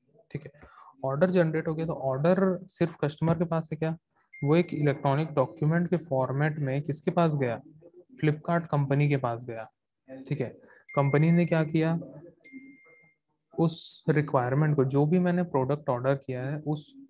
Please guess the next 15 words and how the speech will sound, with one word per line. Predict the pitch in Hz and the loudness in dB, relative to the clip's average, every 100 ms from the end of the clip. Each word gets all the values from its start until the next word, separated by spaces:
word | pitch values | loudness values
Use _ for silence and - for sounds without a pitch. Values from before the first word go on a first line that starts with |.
| - - | -20 -12
order | 127 131 165 | -6 -2 0
को | 170 165 | 0 -4
forward | - 131 127 156 - | 2 2 4 2 0
किसको | 160 165 | -6 -4
किया? | 160 165 175 196 - - _ _ _ _ - _ _ - - | -4 -2 -2 -4 -10 -20 _ _ _ _ -20 _ _ -20 -14
Seller | - 127 135 135 | -2 0 2 2
को | 131 | -2
किया, | - 120 - _ _ - | -2 -14 -16 _ _ -6
ठीक | 160 | -4
है। | 139 - _ _ - _ _ | -4 -8 _ _ -20 _ _
तो | 165 | -2
ये | 135 143 185 | 2 2 2
सारा | 190 185 190 | 2 2 2
क्या | 185 175 | 2 0
है? | 143 | -2